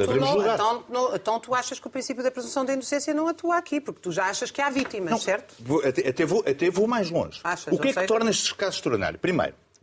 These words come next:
Speaker 2: não é, não é um caso único, nem uma queixa única, nem uma denúncia única. Aliás, são várias denúncias que começaram a surgir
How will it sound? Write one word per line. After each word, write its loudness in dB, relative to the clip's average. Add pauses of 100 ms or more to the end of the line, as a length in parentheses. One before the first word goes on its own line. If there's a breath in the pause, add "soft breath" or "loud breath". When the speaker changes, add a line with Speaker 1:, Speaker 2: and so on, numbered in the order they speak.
Speaker 2:
não 2
é, -2
não 2
é 4
um 0
caso 0
único, 0
nem 2
uma 0
queixa 0
única, 0
nem 0
uma 2
denúncia 2
única. 2
Aliás, 0
são -4
várias 2
denúncias 0
que -20
começaram 0
a -2
surgir 0